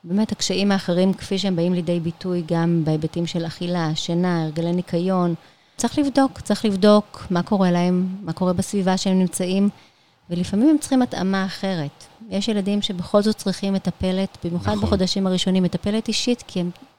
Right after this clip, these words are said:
Speaker 1: הרבה יותר רגישים, הם צריכים את הטיפול המאוד מדויק. יש כאלה שצריכים שנעשה להם בתוך המסגרת של המעון התאמה אחרת.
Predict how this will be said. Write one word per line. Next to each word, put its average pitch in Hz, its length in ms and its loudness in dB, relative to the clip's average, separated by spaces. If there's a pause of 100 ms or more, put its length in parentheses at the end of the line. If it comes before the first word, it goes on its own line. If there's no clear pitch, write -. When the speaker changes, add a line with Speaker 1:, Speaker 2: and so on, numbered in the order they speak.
Speaker 1:
הרבה 180 240 0
יותר 254 340 2 (520)
רגישים, 190 440 2
הם 196 100 4
צריכים 233 220 -4
את 220 40 0
הטיפול 202 460 -4
המאוד 185 320 -2
מדויק. 180 580 -2 (580)
יש 208 140 -2
כאלה 208 240 0
שצריכים 202 340 0
שנעשה 190 360 2
להם 208 140 2
בתוך 226 360 2
המסגרת 190 500 4
של 185 120 2
המעון 180 380 4
התאמה 180 420 2
אחרת. 170 540 -2